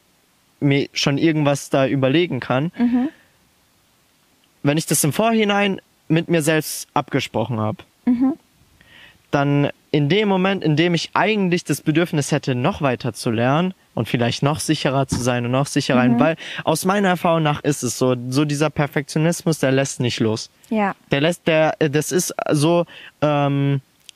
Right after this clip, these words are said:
Speaker 1: du kannst vielleicht sogar das Gefühl haben, ja, eigentlich wird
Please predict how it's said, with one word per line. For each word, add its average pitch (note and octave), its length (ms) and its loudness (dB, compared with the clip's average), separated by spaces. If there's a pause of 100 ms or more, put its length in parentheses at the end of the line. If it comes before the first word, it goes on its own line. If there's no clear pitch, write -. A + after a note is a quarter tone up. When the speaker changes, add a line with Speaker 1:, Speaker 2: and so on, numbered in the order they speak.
Speaker 1:
du C#3+ 80 2
kannst E3+ 400 -2
vielleicht D#3+ 320 0
sogar C#3+ 400 0
das C3+ 180 -6
Gefühl F3 440 0
haben, F3 520 0
ja, C3+ 280 2
eigentlich C#3+ 460 0
wird C#3 240 0